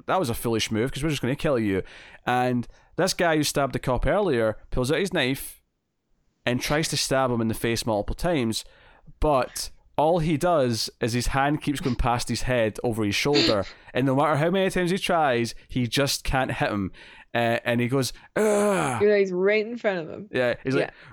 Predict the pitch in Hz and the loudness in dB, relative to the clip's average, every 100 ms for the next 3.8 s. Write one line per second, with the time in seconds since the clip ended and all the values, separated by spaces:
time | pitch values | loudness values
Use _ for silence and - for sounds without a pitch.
0 | _ 285 294 277 233 185 165 131 - _ | _ 0 2 2 0 0 -2 -6 -16 _
1 | _ _ _ - 277 277 262 - - 139 | _ _ _ -2 0 2 2 0 -2 -6
2 | 131 _ 135 147 175 - 156 - 170 139 | -12 _ -2 0 -2 -2 -2 0 0 0
3 | - 123 147 151 139 - 131 - | 0 0 2 2 2 0 0 -2